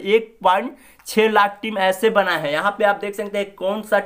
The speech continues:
खिलाड़ी को कैसे कैसे लिया गया है और कैसे कैसे टीम बना। तो यहाँ पे देख सकते हैं हार्दिक पांड्या और रशीद खान को वाइस कैप्टन बनाया गया है। और ये जो है बाइलेंसेड, यहाँ पे लिखा गया है कि ये बाइलेंसेड है। यहाँ पे अगर बाइलेंस टीम को जो है बाइलेंसेड बनाया गया है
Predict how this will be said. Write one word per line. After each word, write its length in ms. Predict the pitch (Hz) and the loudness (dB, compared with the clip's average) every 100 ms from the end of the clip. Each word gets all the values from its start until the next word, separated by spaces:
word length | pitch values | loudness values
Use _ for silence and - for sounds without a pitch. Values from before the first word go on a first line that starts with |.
| - - - - _ | -4 -20 -20 -20 _
खिलाड़ी 360 | - 170 180 196 | -6 0 0 0
को 120 | 202 202 | -4 -4
कैसे 340 | 190 180 214 | -2 -2 -2
कैसे 260 | 202 196 196 | -2 -2 -4
लिया 220 | 190 190 | -2 0
गया 160 | 190 190 | 0 0
है 80 | |
और 80 | 185 185 | -2 -2
कैसे 260 | 175 196 | -4 -4
कैसे 240 | 196 196 185 | -4 -2 -2
टीम 240 | - 190 | -4 -4
बना। 140 | 180 175 | -2 -2
तो 420 | - - - 170 | -4 -18 -6 0
यहाँ 120 | 185 | 2
पे 120 | 190 - | 0 -4
देख 200 | 208 208 | -8 -8
सकते 200 | 214 220 | -4 -4
हैं 60 | |
हार्दिक 460 | - 180 185 185 220 | 0 2 0 -2 -4
पांड्या 360 | 214 202 202 220 | 0 0 0 0
और 380 | - - 160 170 | 0 0 0 0
रशीद 320 | 175 214 208 | -4 -8 -12
खान 200 | - 190 190 | -6 -6 -4
को 140 | 196 | -4
वाइस 280 | 160 180 185 | 0 0 -2
कैप्टन 340 | - - 190 | -6 -6 -6
बनाया 260 | 180 175 175 | -2 -2 0
गया 180 | 175 180 | 0 0
है। 160 | 214 - - _ | -2 -4 -20 _
और 140 | 147 175 | 0 2
ये 160 | 208 | 2
जो 120 | 214 220 | 2 4
है 120 | 220 131 | 2 2
बाइलेंसेड, 640 | 165 175 185 202 196 165 | 2 2 -2 -6 -4 -4
यहाँ 200 | 170 185 | -2 -4
पे 120 | 190 | -4
लिखा 260 | 185 185 196 | -6 -2 0
गया 180 | 202 190 | 0 -2
है 100 | 196 | -2
कि 100 | 190 | -6
ये 80 | 180 | -4
बाइलेंसेड 720 | 151 156 165 175 175 196 196 | 0 0 0 -4 -4 -4 -2
है। 340 | 147 - - _ _ | -2 -4 -10 _ _
यहाँ 140 | 156 165 | -2 0
पे 120 | 190 | 0
अगर 200 | 190 190 | 0 0
बाइलेंस 580 | 170 180 180 202 220 - - - - - | 0 0 -2 -6 -8 -14 -20 -20 -20 -8
टीम 180 | 208 226 | -4 -4
को 160 | 220 | -4
जो 140 | 202 196 | -2 0
है 180 | 196 190 | 0 2
बाइलेंसेड 580 | 175 165 175 175 220 | 2 2 -2 -4 -4
बनाया 300 | 185 180 180 | -2 -2 -2
गया 180 | 175 175 | 0 -2
है 220 | 175 202 | 0 -2